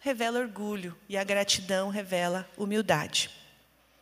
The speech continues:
E ser grato é um princípio da nossa fé. Não tem como nós vivermos uma fé cristã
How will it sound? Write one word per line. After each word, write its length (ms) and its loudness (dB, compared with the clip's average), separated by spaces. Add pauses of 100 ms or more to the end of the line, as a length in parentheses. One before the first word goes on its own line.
(1000)
E 120 8
ser 280 12
grato 400 8
é 40 8
um 100 6
princípio 580 4
da 140 4
nossa 320 4
fé. 360 2 (460)
Não 200 6
tem 300 6
como 460 6
nós 300 4
vivermos 720 6
uma 200 4
fé 340 4
cristã 760 6